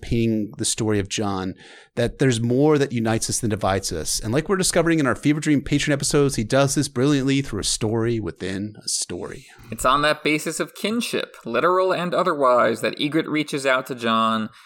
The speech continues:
Speaker 2: via the legend of Bael the Bard, King Beyond the Wall. Even in a chapter full of great scenes, this is the outstanding highlight. As you said on Twitter, there are so many layers at work in this story that it's difficult to take account of them all, even for us here on the Nauticast.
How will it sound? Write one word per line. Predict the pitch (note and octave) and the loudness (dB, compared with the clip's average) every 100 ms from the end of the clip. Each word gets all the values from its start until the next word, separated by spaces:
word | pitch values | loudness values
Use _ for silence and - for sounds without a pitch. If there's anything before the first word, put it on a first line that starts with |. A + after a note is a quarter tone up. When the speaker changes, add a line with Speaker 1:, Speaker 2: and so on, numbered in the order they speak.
| _ | _
Speaker 2:
via | - A#2+ | -4 0
the | A2 | 2
legend | G#2 C#3 D#3 E3 D#3+ D3+ | 2 2 2 -2 -2 -2
of | A#2 - | -2 -2
Bael | D3 F#3 F#3+ F#3+ | 2 4 4 4
the | F3 | 2
Bard, | C3 G#2+ F#2 C2+ C2 - - | 2 4 4 2 -2 -8 -16
King | - A#2+ C3+ | -6 -4 0
Beyond | A#2+ A2+ A2+ A2+ | 0 2 0 0
the | |
Wall. | A2+ D2 C#2+ - - - _ _ _ _ | -2 -2 -2 -4 -8 -14 _ _ _ _
Even | G#3+ B3 G#3 | 0 2 2
in | |
a | F3 A#2 | 2 0
chapter | - A#2+ A2+ A2+ | 0 0 0 -4
full | - A#2+ A#2 | -2 0 0
of | A2 | 0
great | A2 A2 G#2 | -2 -2 -2
scenes, | - A2+ A2+ A2+ A2 - _ | -4 -2 0 -2 -4 -10 _
this | - A2 A2 C3+ B2 - | -16 -4 2 2 2 -2
is | A2+ | -2
the | A#2 G2+ | 0 2
outstanding | G#2+ - A2 G#2 G2 E2 | 0 0 -6 -4 -4 -4
highlight. | F2+ B1 A1+ G1+ - _ | -4 -4 -4 -8 -16 _
As | - A#2 | -6 0
you | E3+ | 0
said | F3+ G3 | 2 2
on | F#3 | 0
Twitter, | - F#3 F3+ B2+ | 0 0 2 2
there | A#2+ | 2
are | C3+ | 0
so | C#3 - F#3 | -2 -2 -2
many | F#3 E3+ | -2 -2
layers | C#3+ D3 E3+ E3+ | 2 2 4 2
at | D3 | 2
work | A2 C3 B2+ | 2 0 0
in | A2+ | 0
this | A2+ | -2
story | - A#2+ | 0 0
that | A#2 A#2 | 2 0
it's | - | -2
difficult | E3+ F3 F3+ E3+ | -2 0 0 0
to | D#3 | -2
take | D3+ D#3 | -2 -2
account | C3+ E3 G3 F#3+ | -4 -4 -2 -2
of | C#3+ | -2
them | A#2 | 0
all, | A2 F2+ | 2 2
even | E3+ G3 | 0 -2
for | F#3+ G#3+ | 0 0
us | A3+ F3+ - | 2 0 -2
here | E3 | -4
on | E3 | -4
the | |
Nauticast. | F3 F#3 E3+ B2+ - - - | -2 -2 -2 -2 -2 -6 -12